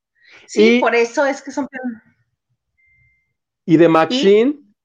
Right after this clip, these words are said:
Speaker 2: de Maxine, no sé si, si has leído el asunto de la, de la supuesta anime-,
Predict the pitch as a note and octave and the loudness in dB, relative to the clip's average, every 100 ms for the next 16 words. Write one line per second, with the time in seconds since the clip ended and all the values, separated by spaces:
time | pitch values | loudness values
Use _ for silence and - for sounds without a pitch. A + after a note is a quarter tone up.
0 | _ _ _ _ _ _ _ _ C#3+ D3 | _ _ _ _ _ _ _ _ 0 2
1 | D3 D3 F#3+ G#3 G#3+ B3 B3+ G#3 - - | 2 0 2 2 2 2 2 0 -2 0
2 | F#3 G3 A3 G#3 G3 G#3 F3 C#3+ F3 F3 | 0 2 2 2 2 2 2 0 0 0
3 | F#3+ F#3+ D3 C3 A#2+ - C3 C#3 C3+ C#3 | 0 2 0 -2 -8 -10 -2 0 0 -2
4 | D#3+ D#3+ F3+ D3+ C3 B2+ | -4 -2 0 0 -2 -8